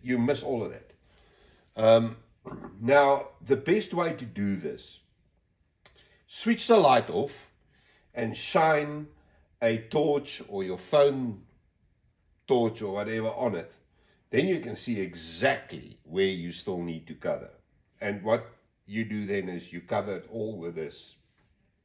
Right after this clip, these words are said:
because that is the part away from you. Also, where you have recesses, like I said, in the bogies here, you, uh, cover it with this. Now make the paint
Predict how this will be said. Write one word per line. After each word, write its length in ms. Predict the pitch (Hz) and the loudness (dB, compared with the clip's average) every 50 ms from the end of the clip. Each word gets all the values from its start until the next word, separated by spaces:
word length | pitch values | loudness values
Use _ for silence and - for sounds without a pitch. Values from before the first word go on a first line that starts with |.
| _ _ _ - - - _ _ _ - - - - _ _ _ | _ _ _ -20 -20 -20 _ _ _ -20 -20 -20 -20 _ _ _
because 380 | - 92 90 - 107 95 - 80 | -14 -12 -8 -6 -6 -6 -6 -2
that 320 | 85 92 101 104 - - - | 0 2 2 0 0 -6 -12
is 280 | 85 98 98 90 - - | -10 -10 -10 -10 -10 -10
the 100 | - - | -12 -12
part 380 | - - 101 95 92 90 90 - - 85 | -6 -2 0 0 0 0 -4 -8 -12 -10
away 240 | 80 80 87 92 | -6 -4 -4 -4
from 240 | 90 - - 78 73 | -4 -6 -12 -14 -14
you. 140 | 71 69 - - _ _ _ _ _ _ _ _ _ _ _ _ _ _ _ _ _ _ _ _ _ _ _ | -16 -18 -20 -20 _ _ _ _ _ _ _ _ _ _ _ _ _ _ _ _ _ _ _ _ _ _ _
Also, 640 | - 160 160 170 165 - - 175 160 156 151 151 139 | 6 6 8 8 6 4 4 4 6 6 6 4 2
where 160 | 123 127 127 | 4 4 4
you 220 | 127 127 131 127 | 4 2 0 -2
have 380 | 117 113 120 120 120 117 - 98 | 2 4 6 4 4 4 -2 -6
recesses, 680 | 101 120 151 170 165 - - 160 147 - - 151 139 107 | -6 -6 -6 -6 -6 -4 -4 -4 -4 -4 -6 -8 -6 -4
like 220 | 110 - - - | -4 -4 -4 -4
I 60 | - - | -6 -6
said, 200 | - 135 117 120 | -4 -4 -6 -4
in 160 | 131 131 135 | -4 -4 -4
the 60 | 131 | -2
bogies 460 | 117 117 113 117 113 110 110 104 - | 0 0 0 0 -2 -4 -8 -10 -10
here, 360 | - 85 82 85 101 117 117 - - _ _ _ _ _ _ _ _ _ _ _ _ _ _ _ _ _ _ _ _ _ _ _ _ _ - - _ _ _ _ _ | -10 -8 -8 -8 -8 -8 -12 -14 -20 _ _ _ _ _ _ _ _ _ _ _ _ _ _ _ _ _ _ _ _ _ _ _ _ _ -20 -20 _ _ _ _ _
you, 460 | - 95 101 107 110 107 107 107 104 | -4 -2 0 2 2 2 2 2 2
uh, 320 | 104 101 104 101 98 - - - _ _ _ _ | 2 4 2 2 0 -2 -4 -10 _ _ _ _
cover 220 | - 120 117 117 113 | 2 2 4 4 2
it 120 | 104 - | 0 -2
with 120 | 101 92 | -4 -6
this. 220 | 80 - - - - | -6 -6 -8 -6 -2
Now 180 | 107 110 113 | 0 2 2
make 280 | 113 117 127 147 - - | 4 4 4 4 4 4
the 100 | 220 208 | 2 2
paint 500 | - - - 170 160 165 190 196 - - | 4 4 4 4 4 2 0 -4 -8 -12